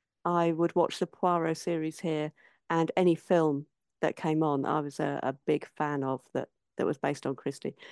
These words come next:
So I, I've come to the books themselves rather late in life. And I've read more Christie since being a published author myself than before.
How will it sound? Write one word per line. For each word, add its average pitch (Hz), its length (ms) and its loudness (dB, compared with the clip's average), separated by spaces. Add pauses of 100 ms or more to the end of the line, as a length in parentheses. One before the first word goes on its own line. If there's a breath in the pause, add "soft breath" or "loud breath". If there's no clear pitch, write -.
So 180 240 2
I, 190 320 4
I've 190 240 2
come 196 260 0
to 165 360 -2 (880)
the 175 80 0
books - 360 0
themselves 151 580 -2
rather 165 360 -2
late 165 500 -6
in 151 160 -2
life. 151 440 -4
And - 100 0
I've 226 160 2
read 190 120 4
more 202 180 6
Christie - 520 -2 (240 loud breath)
since - 280 -2
being 170 240 2
a 156 40 0
published - 440 -4
author 165 260 -2
myself 156 540 -2 (800 soft breath)
than 165 160 2
before. 147 420 2